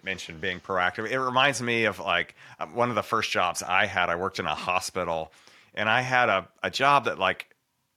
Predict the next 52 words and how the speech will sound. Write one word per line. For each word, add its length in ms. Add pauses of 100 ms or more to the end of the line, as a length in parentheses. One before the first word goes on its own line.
(280)
in 140
all 220
honesty, 460
took 260
a 40
very 300
small 540
amount 240
of 80
time 300
for 120
me 120
to 80
get 260
done. 460 (500)
Uh, 180
so 140
I 100
would 120
just 180
wander 300
around 200
the 60
hospital 680
and 120
see 280
what 200
needed 280
to 60
get 220
done. 460
And 140
I 60
found 320
all 300
these 240
cool 280
problems 420
and 80
had 160
a 40
lot 180
of 60
fun 340 (240)
and 100
did 180
really 300
well. 580
And, 300 (680)
you 120
know, 220
it, 240